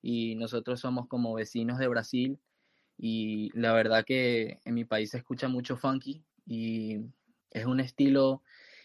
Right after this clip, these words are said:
que, que ahora mismo está global también, y, y nada, o sea,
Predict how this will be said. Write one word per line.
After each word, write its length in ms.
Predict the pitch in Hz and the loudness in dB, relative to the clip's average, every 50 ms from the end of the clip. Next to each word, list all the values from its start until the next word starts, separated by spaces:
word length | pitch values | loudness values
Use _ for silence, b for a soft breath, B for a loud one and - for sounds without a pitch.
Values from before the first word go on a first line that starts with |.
| b b - | b b -2
que, 380 | - 113 110 110 104 101 - - | 2 4 4 4 2 0 -2 0
que 100 | 117 113 | 2 2
ahora 220 | 113 113 113 123 | 4 4 2 2
mismo 220 | 123 127 131 135 139 | 2 0 0 -2 -4
está 200 | 131 _ 139 127 | -2 _ -2 0
global 480 | 127 131 131 123 123 123 135 151 165 _ | 2 2 2 4 4 4 2 0 -2 _
también, 460 | - 123 117 120 120 123 135 156 - _ | -6 -6 -4 -2 -2 -2 -4 -4 -10 _
y, 360 | _ - 120 117 117 110 - - | _ -8 -6 -6 -6 -6 -8 -4
y 80 | - | -2
nada, 300 | 117 113 123 143 156 147 | 0 2 4 4 4 4
o 40 | 123 | 2
sea, 340 | 113 - 127 117 113 113 | 0 0 -2 -2 -2 -4